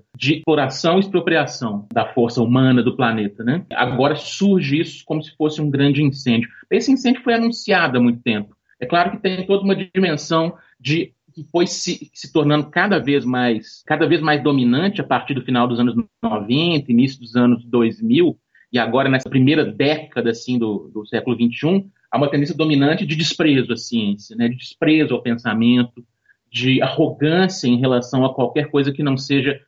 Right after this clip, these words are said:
totalmente factível e concreto, né? Eu chego a pensar que a gente tá vivendo numa espécie de, de mundo invertido, né? É, muito similar àquele filme,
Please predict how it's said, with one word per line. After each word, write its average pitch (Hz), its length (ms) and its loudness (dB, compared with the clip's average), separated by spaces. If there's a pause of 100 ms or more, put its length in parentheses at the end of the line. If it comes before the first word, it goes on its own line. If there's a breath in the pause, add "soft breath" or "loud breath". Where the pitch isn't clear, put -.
(120)
totalmente 175 720 0
factível - 720 -2
e 165 60 -8
concreto, 131 720 -4
né? 117 360 -2
Eu 101 340 -6
chego 127 200 -6
a 127 80 -4
pensar 131 600 -2 (120)
que 127 80 -4
a - 20 2
gente 120 120 -4
tá 139 100 0
vivendo 127 400 2
numa 135 160 4
espécie 127 540 -2
de, 120 580 0
de 123 180 -2
mundo 135 380 4
invertido, 143 800 0
né? 127 280 0 (180)
É, 104 360 0
muito 135 260 2
similar 135 380 2
àquele 127 380 0
filme, 127 400 2